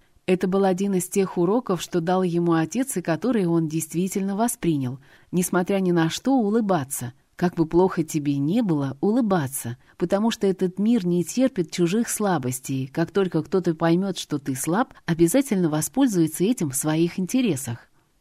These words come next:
«Да говорю же, вставать рано! Ну куда пойдём?» Виталик пытался бодриться, но выглядел неважно. «Что ж, я тоже не в лучшей форме после встречи со змееголовыми монстрами»,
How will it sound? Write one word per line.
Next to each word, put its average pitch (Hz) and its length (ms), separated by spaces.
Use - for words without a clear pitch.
«Да 165 160
говорю 226 420
же, 143 120
вставать 233 600
рано! 127 400
Ну 147 260
куда 196 360
пойдём?» 170 560
Виталик 175 420
пытался 170 460
бодриться, 156 560
но 151 100
выглядел 170 480
неважно. 135 600
«Что - 380
ж, - 200
я 190 200
тоже 202 260
не 156 120
в 156 100
лучшей 160 300
форме 190 440
после 151 300
встречи 180 420
со 147 220
змееголовыми 156 880
монстрами», 117 640